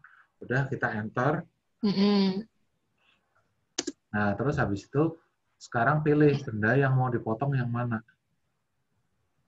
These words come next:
Speaker 1: Ini udah diekspor belum? Kalau belum diekspor, dia nggak mau, sorry, by the way.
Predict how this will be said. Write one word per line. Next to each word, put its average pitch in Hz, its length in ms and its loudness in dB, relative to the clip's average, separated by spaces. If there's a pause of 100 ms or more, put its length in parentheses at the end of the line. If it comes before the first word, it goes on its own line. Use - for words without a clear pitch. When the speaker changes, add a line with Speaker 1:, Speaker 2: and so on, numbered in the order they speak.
(1900)
Speaker 1:
Ini 160 240 -2
udah 143 180 2
diekspor 113 540 0
belum? 92 240 -4
Kalau 107 160 -4
belum 104 240 -2
diekspor, 107 480 -4
dia 139 100 -4
nggak 107 140 -4
mau, 101 240 -6
sorry, - 320 -20
by 87 160 -16
the 90 80 -12
way. 87 160 -12